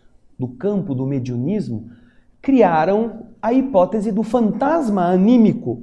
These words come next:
do próprio medianeiro, ou a, qual a comunicação da própria alma do médium, o qual agiria em lugar das entidades desencarnadas.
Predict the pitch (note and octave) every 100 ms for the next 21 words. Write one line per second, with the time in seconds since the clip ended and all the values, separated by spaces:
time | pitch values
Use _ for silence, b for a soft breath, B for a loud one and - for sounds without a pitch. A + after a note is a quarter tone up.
0 | - G3 F#3+ C#4+ D#4+ C#4+ A#3+ A#3+ E3+ A#3
1 | G#3+ F3+ F#3 C3+ - - - D4+ C#4+ C4+
2 | B3+ B3 A#3+ - E4 G#4 F4 D4+ C4+ A#3+
3 | A#3 F#3+ - B3+ A#3+ A3 A#3+ C4+ C4+ A#3
4 | G3+ B3+ B3+ C4 A#3 A3+ G#3+ D#3 C3+ -
5 | - - _ _ _ _ _ _ _ _
6 | _ _ D#3 D#3+ D#3 C3+ C3+ B2 C3 C#3
7 | A3+ F#3+ B2+ - - - _ - A#3+ C#4
8 | G3 D3+ D3+ E3+ A3 - _ _ _ C#4
9 | D4+ B3 A#3 B3 E3 D3+ D#3 D3+ D3 E3+
10 | F3+ F#3+ D3 C#3 B2+ A2 -